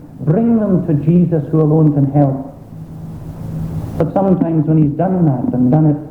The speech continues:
unsuccessfully, then there is only one course of action left open to him, and that is to warn of the danger of a Christless eternity, warn of the danger of continuing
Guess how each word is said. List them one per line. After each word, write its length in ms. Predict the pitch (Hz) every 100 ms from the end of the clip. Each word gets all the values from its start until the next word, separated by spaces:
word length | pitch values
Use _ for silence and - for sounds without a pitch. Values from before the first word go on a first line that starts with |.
| - - -
unsuccessfully, 1000 | 160 151 170 - - 165 - - 139 110 - - - - - - - - - -
then 180 | 170 175
there 120 | 175
is 120 | 156
only 200 | 190 185
one 300 | 170 190 180
course 300 | - 170 160
of 100 | 160
action 420 | 156 151 - 147 147
left 240 | 139 -
open 380 | 147 143 139 139
to 140 | 156
him, 280 | 151 107 - - - - - - - - -
and 120 | 147 156
that 140 | 175
is 80 | 165 -
to 80 |
warn 720 | 147 139 156 175 165 123 110 - - - - -
of 160 | 139 135
the 80 | 139
danger 640 | 139 165 180 156 127 110 - - - - - - 131
of 100 | 139
a 240 | 135 -
Christless 540 | 160 165 - - 143 139
eternity, 640 | 139 135 156 160 151 123 - - - - - - - -
warn 440 | 120 156 202 208 196
of 100 | 160
the 80 |
danger 600 | 156 160 180 180 143 127 151 - - - - 147
of 200 | 143 -
continuing 880 | 143 135 - 190 180 151 117 107